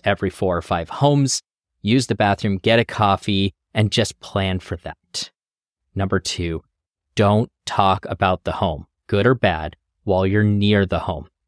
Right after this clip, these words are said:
Many homeowners have cameras in their home or at their front door and can hear what you're saying. Negative things or talking price can seem harmless, but always assume someone is listening if you are within earshot of the home.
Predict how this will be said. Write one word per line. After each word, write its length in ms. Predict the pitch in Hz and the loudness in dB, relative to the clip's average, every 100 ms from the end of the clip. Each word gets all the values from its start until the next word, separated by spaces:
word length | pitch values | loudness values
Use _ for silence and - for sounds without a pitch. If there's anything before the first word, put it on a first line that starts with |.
| _ | _
Many 260 | 104 107 135 | 0 2 2
homeowners 580 | 131 123 120 117 120 - | 2 2 4 4 2 -2
have 140 | 82 | -8
cameras 560 | - 95 98 110 120 - | -8 -4 -2 -2 -2 -4
in 200 | 107 107 | 0 2
their 180 | 143 156 | 4 2
home 320 | 139 117 113 117 _ _ _ | 2 2 2 -2 _ _ _
or 180 | - 92 | -2 -2
at 140 | 87 | 0
their 100 | 107 | -2
front 300 | - 113 104 | 0 0 0
door 340 | - 101 98 - - | 0 2 2 -2 -4
and 160 | 101 | -4
can 240 | - 104 101 | -2 -4 -4
hear 480 | - 104 95 95 | -4 0 2 2
what 320 | 104 101 85 - | 0 -2 -4 -4
you're 280 | 95 87 85 | -6 -4 -4
saying. 400 | - 101 87 - _ _ _ | 0 0 0 -6 _ _ _
Negative 420 | 98 104 120 147 | 0 2 4 2
things 500 | - 127 120 151 - - _ _ _ | 2 0 2 0 -6 -12 _ _ _
or 140 | 104 95 - | -4 -4 -6
talking 540 | - 101 - 117 110 - _ | -2 -2 0 -2 -2 -8 _
price 560 | 156 156 82 - - - _ | 2 2 0 -6 -6 -8 _
can 200 | - 101 | -4 -4
seem 260 | - 113 104 | 0 -2 0
harmless, 580 | 110 127 127 107 95 - _ _ - | 2 2 2 0 -2 -6 _ _ -12
but 140 | - - | -10 0
always 360 | 110 117 131 | 2 4 2
assume 400 | 127 - 110 104 | 0 0 0 0
someone 360 | 104 - 92 95 | -2 -2 0 -2
is 180 | 98 101 | -2 0
listening 480 | 107 - 95 87 - | 0 0 -2 -4 -4
if 180 | 95 - | -8 -2
you 120 | 92 | -2
are 120 | 90 | 0
within 440 | 95 98 90 87 - - | -2 -2 -2 -2 -6 -6
earshot 440 | 87 80 - 85 | -4 -4 -2 -4
of 140 | 85 | -4
the 80 | - | -6
home. 320 | - 98 82 | 0 0 0